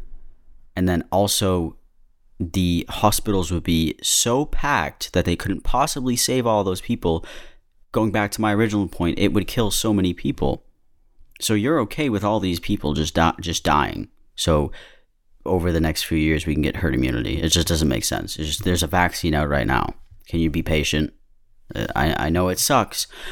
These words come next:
I know it sucks to be at home. Okay? I know you gotta, you gotta go out and get your Applebee's, your weekly Applebee's, but, you know, some people want their families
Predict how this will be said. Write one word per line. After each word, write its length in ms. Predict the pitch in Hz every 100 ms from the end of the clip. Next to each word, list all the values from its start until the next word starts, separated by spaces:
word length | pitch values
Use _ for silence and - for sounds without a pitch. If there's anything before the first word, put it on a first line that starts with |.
| - -
I 40 |
know 120 | 90 80
it 100 | -
sucks 320 | 135 131 -
to 60 |
be 160 | 104 110
at 80 | 104
home. 440 | 123 131 80 - - - _ _ _ _ _ -
Okay? 420 | 87 85 85 95 - - - - -
I 80 |
know 80 | 85
you 140 | 90 92
gotta, 240 | 98 104
you 240 | - 87
gotta 240 | 85 85 95
go 160 | 98
out 160 | 98 92
and 100 | 85
get 180 | 82 -
your 100 | -
Applebee's, 880 | 143 156 131 107 95 82 78 - - _ _ - -
your 180 | 85 87
weekly 420 | 78 101 107 135
Applebee's, 580 | 139 135 120 90 87 78
but, 260 | - 87 - - - - - _ - -
you 100 | 92
know, 160 | 90 85
some 300 | - 113 110
people 280 | 117 107 98
want 220 | 98 90
their 120 | 90
families 800 | - 92 92 90 87 82 -